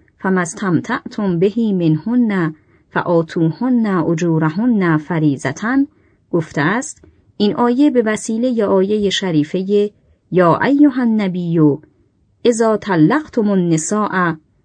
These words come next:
فطلقوهن لعدتهن و آیهٔ والمطلقات یتربصن بانفسهن ثلاثة قروء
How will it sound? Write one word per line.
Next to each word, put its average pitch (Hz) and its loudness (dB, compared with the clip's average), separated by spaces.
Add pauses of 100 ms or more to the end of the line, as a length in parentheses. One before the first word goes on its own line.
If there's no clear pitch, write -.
(160)
فطلقوهن 170 4 (220)
لعدتهن 170 0 (540)
و 175 0
آیهٔ 175 4 (220)
والمطلقات 175 0 (200)
یتربصن 180 -4 (400)
بانفسهن 180 0
ثلاثة 196 -2
قروء 196 0